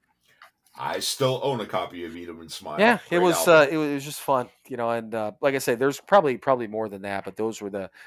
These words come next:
Speaker 2: Chris Cornell was the one right off the top of my head that that would have been, 'cause they were
Speaker 1: Mm-hmm.
Speaker 2: talking about, um, I saw something online that said that at the time that all the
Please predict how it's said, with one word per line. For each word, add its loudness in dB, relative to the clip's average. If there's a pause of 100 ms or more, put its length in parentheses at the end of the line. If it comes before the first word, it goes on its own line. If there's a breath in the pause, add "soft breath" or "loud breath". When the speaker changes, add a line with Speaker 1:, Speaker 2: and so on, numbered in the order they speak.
Speaker 2:
Chris -2
Cornell -2
was -12
the -12
one -12
right -10
off -8
the -12
top -6
of -12
my -12
head -10
that -20
that -8
would -12
have -12
been, -6 (480 loud breath)
'cause -2
they 0
were -2
Speaker 1:
Mm-hmm. -6
Speaker 2:
talking 0
about, -6
um, -4 (880)
I -12
saw -4
something -4
online -4
that -8
said -4
that -6 (380 loud breath)
at 2
the -6
time -2
that -4
all -2
the -4